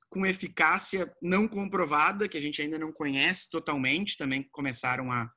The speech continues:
a ser praticadas. E ainda tem a questão de que, sim, é uma realidade que abre muitas portas. Mas, considerando que parte das pessoas mais vulneráveis são justamente as que têm menos acesso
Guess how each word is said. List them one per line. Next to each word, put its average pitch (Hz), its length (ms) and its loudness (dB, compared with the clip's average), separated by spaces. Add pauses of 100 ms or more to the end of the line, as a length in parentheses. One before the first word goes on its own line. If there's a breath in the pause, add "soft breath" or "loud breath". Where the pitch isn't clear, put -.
(220)
a 123 100 0
ser 139 180 2
praticadas. 135 880 2 (260 soft breath)
E 254 100 6
ainda 240 300 10
tem 190 320 4
a 208 60 4
questão 175 420 2
de 180 120 -4
que, 196 200 -4
sim, 214 500 6
é 160 80 4
uma 180 180 2
realidade 156 720 2
que - 80 -2
abre 160 300 4
muitas 165 400 -4
portas. 135 680 -4 (280)
Mas, 208 680 4 (120)
considerando 185 640 -2
que 160 420 -10 (160)
parte 175 380 4
das 214 180 0
pessoas 175 400 -2
mais 151 300 4
vulneráveis 151 640 2
são 151 160 -2
justamente 143 720 0
as 123 100 -4
que - 80 -12
têm 143 160 2
menos 156 380 4
acesso 143 680 2